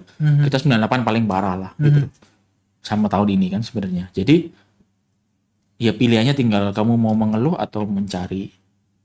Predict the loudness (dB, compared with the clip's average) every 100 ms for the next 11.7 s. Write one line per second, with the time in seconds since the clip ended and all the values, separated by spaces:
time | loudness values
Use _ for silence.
0 | _ -12 -8 -6 -4 -6 -6 -10 _ _
1 | -4 -4 -6 -14 -8 -2 -2 -2 -4 -4
2 | -4 -4 -4 -6 -10 -8 -6 -6 -6 -8
3 | -8 -10 _ _ _ _ _ -8 -6 -6
4 | -8 _ _ _ _ -2 -2 -4 _ _
5 | -4 -2 -2 0 2 4 4 2 0 -2
6 | -2 -2 -2 -2 -2 -4 -4 -6 -6 -6
7 | -6 -6 -6 -8 -12 _ -20 -16 -14 -16
8 | _ _ -10 -6 -6 -8 _ _ _ _
9 | _ -16 -16 _ _ _ -6 0 4 4
10 | 4 6 6 6 4 0 _ _ _ _
11 | 0 2 4 4 4 0